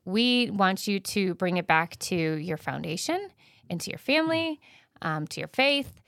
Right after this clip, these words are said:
and to, in all of that, when you do that, you will find joy and you will find gratitude. I know it's so easy. It's hard. It, it, I think being blessed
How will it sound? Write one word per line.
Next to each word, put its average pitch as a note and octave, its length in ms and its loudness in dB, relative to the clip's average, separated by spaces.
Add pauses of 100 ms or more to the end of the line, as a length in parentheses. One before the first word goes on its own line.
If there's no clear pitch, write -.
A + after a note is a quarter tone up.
(360)
and F#3 340 2
to, G3+ 560 2
in G#3 160 0
all F4 220 8
of G3 140 0
that, F#3+ 340 4
when A3 200 4
you F#3+ 80 4
do D#3+ 160 -2
that, G#3 260 4 (140)
you A3 180 -2
will G#3+ 140 2
find F3 640 0 (480)
joy E3 460 -4
and F3+ 160 -2
you E3+ 80 0
will E3+ 120 0
find E3 360 -4 (140)
gratitude. E3 580 -6 (260)
I - 80 0
know G#3 120 2
it's G3+ 100 -2
so G#4+ 220 2
easy. G#3+ 420 0 (300)
It's - 280 -4
hard. F#3+ 520 4
It, - 180 -4 (680)
it, - 220 -2 (220)
I B3+ 100 4
think C#4 320 0 (580)
being G#3 300 2
blessed F3 640 0